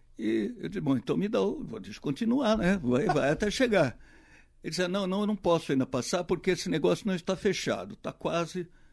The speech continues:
tá, estamos armando, estamos conversando, mas não está. Assim que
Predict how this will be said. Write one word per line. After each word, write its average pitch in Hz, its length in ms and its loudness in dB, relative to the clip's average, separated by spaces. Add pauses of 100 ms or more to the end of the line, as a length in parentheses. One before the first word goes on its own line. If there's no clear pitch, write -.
(240)
tá, 113 160 -6
estamos 120 380 -4
armando, 143 520 2
estamos 120 260 -4
conversando, 139 680 -4
mas 165 160 -2
não 170 140 -4
está. - 300 -10 (540)
Assim - 340 2
que 175 360 4